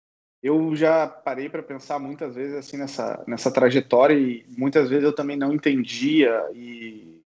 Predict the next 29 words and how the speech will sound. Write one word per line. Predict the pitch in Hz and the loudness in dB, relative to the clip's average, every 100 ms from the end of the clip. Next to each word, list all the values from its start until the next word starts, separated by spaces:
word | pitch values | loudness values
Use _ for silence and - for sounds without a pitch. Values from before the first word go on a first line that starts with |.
| - | -4
e | |
a | 117 | -4
gente | 131 147 | 2 2
é | |
mais | 127 113 | 2 0
jovem, | 117 131 151 123 117 | 4 6 6 2 -6
é | 117 | -14
mais | 117 120 123 123 | -12 -12 -14 -14
imaturo | 127 - - 139 156 139 | -14 -12 -4 0 0 0
e | |
eu | 135 | -2
ficava | - 139 139 | 0 -2 -2
pensando, | 131 127 147 139 | -4 -10 -8 -8
"Pô, | - 156 | -2 -2
o | 127 | -2
que | 139 | -6
que | 160 | -6
eu | |
tô | 160 | -6
fazendo | 160 156 135 151 | -2 -2 -2 -6
aqui, | - - 147 | -6 -8 -4
né, | 147 131 | -2 -2
velho, | 127 123 | -2 -4
nessa | 120 - | -6 -2
loja | 120 117 139 139 | 2 4 6 4
de, | 123 120 | 0 -8
de | 117 113 | -16 -18
terno | _ 131 127 151 147 | _ 4 6 6 2
aqui? | 123 - 131 147 185 | -6 -8 -6 -4 -6